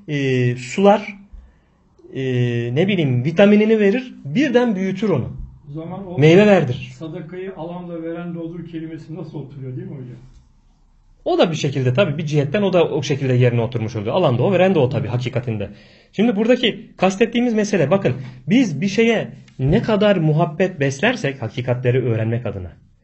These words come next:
Speaker 1: Yani samimiyet diyoruz ya her şey, her kapıyı ne açıyor? Samimiyet açar. Kişi samimiyeti oranınca Allah ona karşılık verir, muamelede bulunur.
Speaker 2: Bu bilgiyle, bu şuurla mürşidine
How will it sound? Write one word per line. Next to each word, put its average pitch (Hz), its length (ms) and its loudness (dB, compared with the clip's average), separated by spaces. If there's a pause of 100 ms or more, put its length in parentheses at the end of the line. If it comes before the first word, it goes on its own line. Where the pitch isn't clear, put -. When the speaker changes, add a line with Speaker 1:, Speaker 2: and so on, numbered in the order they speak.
(340)
Speaker 1:
Yani 123 160 4
samimiyet 151 760 2
diyoruz 254 220 0
ya 139 120 4
her 285 280 0
şey, 240 300 -2
her 269 340 0
kapıyı 208 480 0
ne 262 100 2
açıyor? 240 320 0
Samimiyet 156 440 0
açar. - 380 -12 (840)
Kişi 240 240 2
samimiyeti 233 840 4
oranınca 226 800 2
Allah 180 440 2
ona 160 460 0 (420)
karşılık 135 440 0
verir, 120 160 2
muamelede 110 540 0
bulunur. 92 140 -8 (180)
Speaker 2:
Bu 175 40 -8
bilgiyle, 165 640 -8
bu 185 60 -12
şuurla 175 560 -8 (140)
mürşidine 170 760 -10